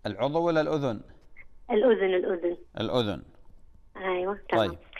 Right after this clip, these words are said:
Speaker 2: السؤال، السؤال الثاني يا شيخ، بعد، بعد دعاء الاستفتاح في الصلاة،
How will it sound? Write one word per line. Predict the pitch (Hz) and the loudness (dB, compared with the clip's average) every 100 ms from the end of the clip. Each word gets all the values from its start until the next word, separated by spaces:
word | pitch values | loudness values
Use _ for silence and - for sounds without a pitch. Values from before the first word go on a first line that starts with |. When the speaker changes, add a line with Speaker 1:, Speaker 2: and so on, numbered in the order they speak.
| - | -8
Speaker 2:
السؤال، | 185 113 262 - | -2 2 2 2
السؤال | 226 - 233 262 | -4 2 4 4
الثاني | 262 262 226 | 6 6 6
يا | |
شيخ، | 220 220 202 | 6 0 0
بعد، | 208 254 247 | 0 2 0
بعد | 208 196 254 | 0 0 2
دعاء | 233 208 208 262 | 2 2 2 2
الاستفتاح | 226 240 240 - 214 - | 2 2 -2 0 -2 0
في | |
الصلاة، | 247 - 202 196 | -2 0 2 0